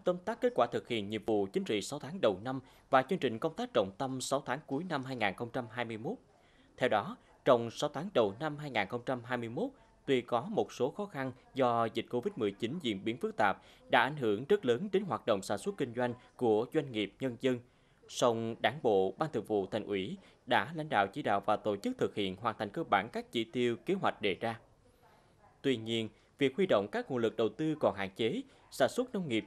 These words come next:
chưa phát triển bền vững, liên kết trong sản xuất chuỗi giá trị còn yếu. Tình hình dịch bệnh trên đàn gia súc gia cầm vẫn còn diễn biến phức tạp. Tiến độ giải ngân vốn xây dựng cơ bản, đầu tư xây dựng các chợ, chuyển đổi mô hình quản lý chợ, phường, xã còn chậm.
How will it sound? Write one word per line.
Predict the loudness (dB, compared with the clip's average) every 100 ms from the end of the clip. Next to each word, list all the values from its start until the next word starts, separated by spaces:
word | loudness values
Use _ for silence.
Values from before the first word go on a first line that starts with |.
| -2
chưa | -2 0
phát | -4 -2
triển | -2 0
bền | 0 0
vững, | 0 -2 -6 -14 -4
liên | -2 0
kết | -2 -2
trong | -4
sản | -4 -4
xuất | -4 -8 -2
chuỗi | -2
giá | -2 -2
trị | 0 0
còn | -2 -2
yếu. | -4 -4 -6 -12 _ _ -2
Tình | 0
hình | 0
dịch | -4 0
bệnh | 4 4 2
trên | 0
đàn | 0 0
gia | -4
súc | -4 -4
gia | -4
cầm | 0 0 0
vẫn | -2 0
còn | 0 0
diễn | -4 -4
biến | -6
phức | -6 -4
tạp. | -2 -2 -4 _ _ _ _ _ -4
Tiến | -2 2
độ | 2 4
giải | 2
ngân | 0 -4
vốn | -2 -2
xây | -2 -2
dựng | -2 -2
cơ | 0 0 2
bản, | 2 2 2
đầu | 2 2
tư | -4
xây | -6 -4
dựng | -2 -2
các | -8 0
chợ, | 4 4
chuyển | 2 0
đổi | 0
mô | 0 -2
hình | -4 0
quản | 0 0
lý | -6 2
chợ, | 2 2
phường, | -4
xã | -2 -2 -2 -2
còn | -2
chậm. | 0 0